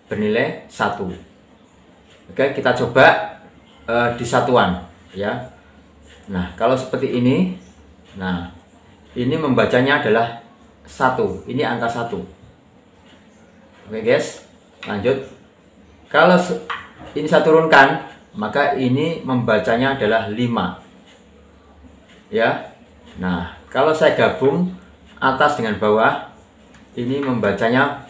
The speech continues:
berapa? Enam. Karena yang atas lima, yang bawah satu. Lima tambah satu, enam. Oke, guys. Kemudian seperti ini, nggak ada yang menempel di garis horizontal, maka ini bacanya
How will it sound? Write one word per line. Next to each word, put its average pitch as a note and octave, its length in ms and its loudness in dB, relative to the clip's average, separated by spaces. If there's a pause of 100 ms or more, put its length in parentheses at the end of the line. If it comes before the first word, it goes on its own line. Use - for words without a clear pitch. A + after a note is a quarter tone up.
(140)
berapa? C3 480 2 (560)
Enam. B2+ 640 0 (640)
Karena B2 480 -2 (320)
yang G#2+ 240 -2
atas G2+ 400 -4
lima, G#2 560 -2
yang G2 160 -6
bawah F#2+ 240 -2
satu. B2 480 -4
Lima C#3+ 320 -4
tambah A2+ 160 0
satu, G#2+ 320 -4
enam. F2+ 240 -4 (960)
Oke, G#2+ 240 -8
guys. C3+ 400 0 (480)
Kemudian B2+ 720 4 (1500)
seperti - 480 0
ini, F#3 320 2
nggak A#2+ 160 8 (160)
ada C#3 80 6
yang C#3 320 6
menempel C#3 560 2
di B2 160 -4
garis B2 320 2
horizontal, B2 480 2
maka C#3 320 0
ini D3 80 -2
bacanya B2 400 0